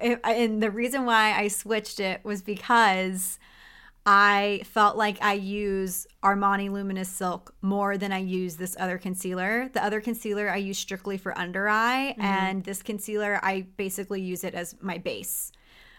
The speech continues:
Speaker 1: So if you were ever debating getting Armani Luminous Silk, this is your sign from God to get it, 'cause it's, it really is that good. <laughs> And it's, it's thirty-eight dollars.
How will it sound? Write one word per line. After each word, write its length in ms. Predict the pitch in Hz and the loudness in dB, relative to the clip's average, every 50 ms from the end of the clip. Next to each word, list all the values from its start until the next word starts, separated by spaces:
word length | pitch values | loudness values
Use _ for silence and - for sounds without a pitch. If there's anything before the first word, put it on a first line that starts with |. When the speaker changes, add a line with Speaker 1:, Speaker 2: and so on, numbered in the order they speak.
| - _ - | -20 _ -16
Speaker 1:
So 600 | - - - 214 202 202 196 196 196 196 190 190 185 - _ _ _ _ - - - _ _ | -10 -4 -2 0 0 2 2 2 0 0 0 -4 -8 -12 _ _ _ _ -20 -20 -20 _ _
if 120 | - 220 226 | -6 -2 -2
you 140 | 247 247 | 0 2
were 160 | 247 254 - - | 4 4 4 4
ever 300 | 269 302 381 392 392 349 | 0 2 2 0 0 -2
debating 720 | - 254 240 269 208 - 214 208 220 220 220 214 214 196 | -4 -4 -4 -4 -2 0 0 0 2 0 0 0 0 -2
getting 400 | 202 196 190 202 202 196 196 190 | -2 -2 -2 -2 -4 -4 -4 -2
Armani 560 | - 190 196 196 196 190 190 190 190 196 190 | -2 -2 0 0 0 0 0 0 -2 -4 -4
Luminous 420 | 185 190 190 190 190 185 185 185 185 | -4 -4 -4 -4 -4 -4 -4 -4 -6
Silk, 580 | - - 202 180 165 160 - - - - - _ _ _ _ _ | -6 -4 -2 -2 -2 -2 -6 -10 -20 -20 -20 _ _ _ _ _
this 320 | 233 185 - 214 214 214 | -16 -6 -4 -4 -2 -2
is 200 | - 262 254 220 | -2 -4 -4 -2
your 100 | 233 240 | -2 -2
sign 320 | 240 240 - 220 208 208 208 | -2 -2 -2 -2 -2 -2 -2
from 220 | 196 214 202 190 | -4 -4 -6 -4
God 440 | 180 185 180 180 175 156 165 175 180 - _ | 0 2 2 2 2 0 -2 -8 -12 -18 _
to 120 | - - 196 | -8 -8 -6
get 240 | 175 - 180 139 120 | -4 -2 -4 -4 -4
it, 200 | 98 - - _ _ _ _ _ _ - _ - | -6 -10 -14 _ _ _ _ _ _ -20 _ -6
'cause 200 | 214 190 175 185 | -6 -6 -4 -4
it's, 400 | 190 190 190 - - - - - _ _ - - | -6 -6 -6 -8 -12 -12 -14 -16 _ _ -16 -6
it 160 | - 220 208 | -4 -2 2
really 340 | 214 220 226 226 226 220 208 | 4 4 6 6 6 4 4
is 160 | 202 202 190 - | 2 2 -2 0
that 240 | 196 165 180 - - | 0 0 0 0 -4
good. 260 | 190 - 214 190 190 - | -4 -2 -2 -2 -2 -4
<laughs> 60 | - - 330 - - - 311 - - - - - - - - - - - - - 453 554 539 523 523 494 494 494 466 - - | -4 -6 -8 -10 -8 -6 -8 -8 -4 -4 -4 -4 -4 -8 -8 -8 -8 -8 -8 -6 -6 -4 -4 -4 -4 -2 -2 -4 -4 2 4
And 120 | 381 339 | 4 4
it's, 320 | 339 339 - - - - - | 4 2 0 -6 -12 -4 0
it's 240 | 285 302 269 - - | 0 0 0 0 0
thirty-eight 480 | - 320 311 320 311 302 294 277 226 | 0 2 2 2 4 2 2 2 2
dollars. 380 | 214 214 202 196 190 185 190 | 4 4 4 4 4 0 -2